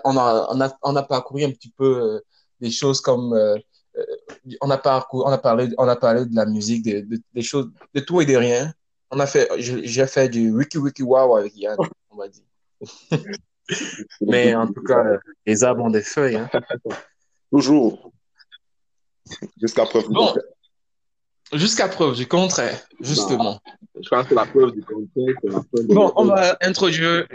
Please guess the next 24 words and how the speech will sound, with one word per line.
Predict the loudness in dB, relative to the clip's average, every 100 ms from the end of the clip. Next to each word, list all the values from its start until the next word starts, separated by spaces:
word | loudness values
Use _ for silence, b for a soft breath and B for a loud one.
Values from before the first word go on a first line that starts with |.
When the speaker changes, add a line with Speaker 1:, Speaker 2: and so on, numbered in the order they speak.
| -6
Speaker 1:
on | -2
va | 0
introduire, | 0 -2 -6 0 0 2 2
euh, | 2 2
on | 2
va | 0 2 2
introduire, | 2 0 0 0 -4
je | 0
vais | 2
introduire | 2 0 0 2
le | 0
sujet | -2 0 2
d'aujourd'hui | 2 2 2 0 0 -2
qui | -2
nous | -2 0
réunit | 0 2 0
aujo-, | 0 -2 -8
qui | -8
nous | -2
réunit | 0 2 2
autour | 2 -2 -4
de |
ce | -6 -6
podcast, | -6 -8 -4 -2 -2 -6